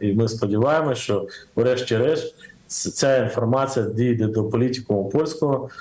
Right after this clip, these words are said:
Е, скоріш за все, діючий уряд вряд чи буде, е, виконувати, виконуючи обов'язки, вирішувати ці питання. У мене таке враження, що вони залишають цю проблемну,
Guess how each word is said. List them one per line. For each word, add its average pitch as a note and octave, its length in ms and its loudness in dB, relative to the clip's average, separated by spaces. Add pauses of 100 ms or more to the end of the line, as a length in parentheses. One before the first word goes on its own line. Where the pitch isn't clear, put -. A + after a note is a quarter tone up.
(320)
Е, G#2 520 2
скоріш C#3 380 0
за B2+ 120 0
все, A#2 500 0
діючий A#2+ 460 2
уряд A#2 320 2
вряд C#3 220 2
чи - 80 -2
буде, D#3 440 0 (400)
е, A#2+ 80 2 (260)
виконувати, C3 800 2
виконуючи C#3 800 0
обов'язки, C#3 520 0
вирішувати C3 500 2
ці A#2+ 160 0
питання. A#2+ 680 0 (260)
У B2+ 40 2
мене D3 180 2
таке B2+ 260 -2
враження, B2 440 2
що A2+ 140 -2
вони B2 220 2
залишають A#2 760 2 (320)
цю - 240 0
проблемну, C3 680 2